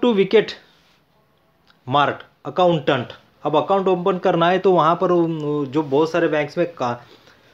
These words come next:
काउंटर्स होते हैं, वहाँ पर एक काउंटर पर लिखा था अकाउंटेंट,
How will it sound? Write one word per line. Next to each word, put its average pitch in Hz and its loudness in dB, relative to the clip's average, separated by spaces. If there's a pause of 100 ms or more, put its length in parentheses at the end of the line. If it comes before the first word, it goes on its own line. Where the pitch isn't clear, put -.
(360)
काउंटर्स 147 0
होते 165 4
हैं, 180 2 (520)
वहाँ 156 0
पर 175 0
एक 180 0
काउंटर 156 0
पर 170 2
लिखा 160 0
था 165 -4
अकाउंटेंट, 165 0